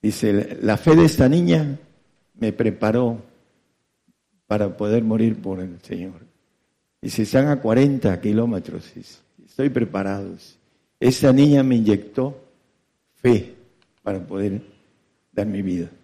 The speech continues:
Eh, muchos van a estar con cobardes, con gente que no va a querer morir y posiblemente los jalen.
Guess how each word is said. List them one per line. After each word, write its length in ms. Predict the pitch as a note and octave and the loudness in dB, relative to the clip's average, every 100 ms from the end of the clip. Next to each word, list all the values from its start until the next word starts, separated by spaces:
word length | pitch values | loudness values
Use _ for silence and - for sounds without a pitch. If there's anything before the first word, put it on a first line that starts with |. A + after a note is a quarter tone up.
| _ _ _ _ _ _ - | _ _ _ _ _ _ -6
Eh, 840 | G2+ G#2 G2+ F#2+ - - _ _ | -2 0 -2 -4 -6 -14 _ _
muchos 960 | - C3+ E3 - F2+ - - - _ _ _ _ _ _ _ - | -2 0 0 -2 -6 -10 -20 -20 _ _ _ _ _ _ _ -4
van 160 | C3 | 0
a 60 | C3+ | 2
estar 300 | B2 C3 B2+ | 2 2 2
con 160 | A#2+ | -2
cobardes, 600 | G#2+ G#2 A2+ A2+ E2+ D#2 - | -4 0 2 2 -2 -10 -12
con 160 | G2+ | -6
gente 400 | F#2 B2+ A#2 G#2+ - - _ _ _ | -2 -2 0 -2 -4 -20 _ _ _
que 300 | - G2 F#2+ | -4 -2 0
no 100 | G#2 | 0
va 80 | A2+ | -2
a 60 | A2 | 0
querer 220 | G#2+ A2 | 0 0
morir 520 | G2+ G#2 G2 G2 - _ _ _ _ | 0 -2 -2 -4 -14 _ _ _ _
y 100 | G#2 | -8
posiblemente 680 | A#2 G#2 C3+ C3 B2+ C3 A2 | -6 -4 0 2 0 -2 -4
los 180 | G2+ - | -4 -10
jalen. 460 | G2+ F2+ E2 - | -12 -12 -12 -18